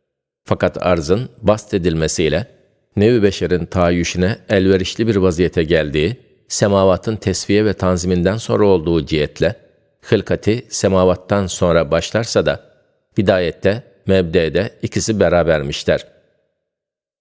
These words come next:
Binaen alâ hâze, o üç ayetin aralarında bulunan zahiri muhalefet bu üç cihetle mutabakata inkılap eder. İkinci bir cevap. Ey arkadaş, Kur'an-ı Kerim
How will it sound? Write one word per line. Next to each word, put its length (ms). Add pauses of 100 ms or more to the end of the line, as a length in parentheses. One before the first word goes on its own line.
(140)
Binaen 300
alâ 420
hâze, 420 (340)
o 120
üç 200
ayetin 380
aralarında 600
bulunan 360
zahiri 520
muhalefet 640 (360)
bu 180
üç 240
cihetle 600
mutabakata 680
inkılap 440
eder. 300 (1500)
İkinci 380
bir 80
cevap. 480 (840)
Ey 180
arkadaş, 520 (260)
Kur'an-ı 300
Kerim 340